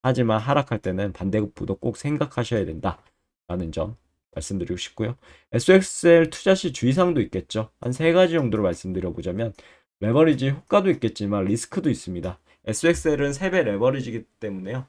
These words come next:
시장 변동성에 매우 민감하게 반응합니다. 단기적인 변동성에 휘둘리지 마시고요. 장기적인 관점에서 투자해야 된다. 저는 그렇게 생각합니다. 그리고 분산 투자.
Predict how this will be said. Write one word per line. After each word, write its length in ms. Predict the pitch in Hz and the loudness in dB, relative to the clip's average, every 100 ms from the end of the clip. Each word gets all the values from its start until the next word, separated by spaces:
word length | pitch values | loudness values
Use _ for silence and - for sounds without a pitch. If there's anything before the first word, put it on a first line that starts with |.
| _ _ _ | _ _ _
시장 200 | - 185 | 2 2
변동성에 520 | 147 - 165 135 127 110 | 4 4 2 2 2 4
매우 260 | 101 131 | 6 4
민감하게 600 | 101 101 120 151 156 131 | 4 2 6 6 6 2
반응합니다. 680 | 95 92 92 123 107 92 90 _ _ _ | 0 -4 -4 -4 -2 -4 -6 _ _ _
단기적인 540 | - 110 123 135 143 139 | -4 0 2 4 2 2
변동성에 480 | 107 104 104 107 113 | 0 -4 -4 -6 -4
휘둘리지 480 | 165 185 180 156 | -6 -4 -6 -8
마시고요. 500 | 131 85 - 92 98 131 _ _ _ | -10 -10 -14 -12 -12 -14 _ _ _
장기적인 340 | 101 117 123 | -6 -2 -2
관점에서 580 | 107 92 92 90 117 113 - - _ | -4 -6 -8 -6 -6 -6 -10 -20 _
투자해야 480 | - 165 170 165 160 | -4 6 8 8 6
된다. 440 | 117 95 107 104 - _ | 4 0 0 0 -6 _
저는 280 | - 92 95 | -8 -6 -6
그렇게 300 | 92 92 - | -8 -10 -10
생각합니다. 640 | 95 127 110 110 113 90 - - - _ _ | -8 -8 -8 -8 -8 -8 -12 -20 -20 _ _
그리고 160 | 120 | -4
분산 320 | - 147 185 | 0 2 4
투자. 320 | 170 - 98 | 2 -2 -6